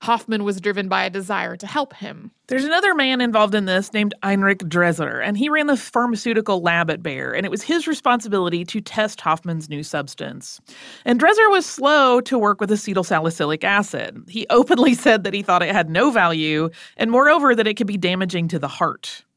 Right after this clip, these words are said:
Speaker 1: There was another acetylated compound created by Hoffman around the same time, which Dresser thought would be a lot more lucrative, and that was heroin. Hoffman had created it when he acetylated morphine, but that was not patentable because it had been discovered by another scientist twenty-five years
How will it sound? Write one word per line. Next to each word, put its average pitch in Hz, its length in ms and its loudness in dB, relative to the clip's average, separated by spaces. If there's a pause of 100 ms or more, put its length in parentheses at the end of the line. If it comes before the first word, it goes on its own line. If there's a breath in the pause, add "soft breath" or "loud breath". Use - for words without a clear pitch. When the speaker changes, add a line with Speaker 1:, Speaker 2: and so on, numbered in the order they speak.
(200)
Speaker 1:
There 233 140 2
was 262 100 2
another 269 640 2
acetylated 185 640 -6
compound 190 640 -10
created 202 400 -6
by 262 140 -2
Hoffman 190 500 -8
around 180 280 -6
the 208 60 -12
same 214 260 -8
time, 190 480 -4
which 202 300 -4
Dresser 196 280 -4
thought 208 300 -2
would 214 120 -6
be 202 200 -4
a 220 80 4
lot 240 180 2
more 320 140 0
lucrative, 311 600 0 (280)
and 247 240 -4
that 240 160 -2
was 262 140 -6
heroin. 202 920 -6 (460)
Hoffman 208 380 -4
had 202 180 -4
created 202 400 -2
it - 120 -4
when 214 80 -8
he 220 240 -4
acetylated 277 580 -6
morphine, 226 800 -6 (120)
but 202 280 0
that 208 320 -2
was 220 280 -4 (260 soft breath)
not 226 300 -2
patentable 302 720 -4
because 233 300 -6
it 220 100 -4
had 214 160 -6
been 220 160 -4
discovered 214 440 -4
by 190 140 0
another 208 320 -4
scientist 196 540 -8
twenty-five 190 440 -6
years 170 240 -10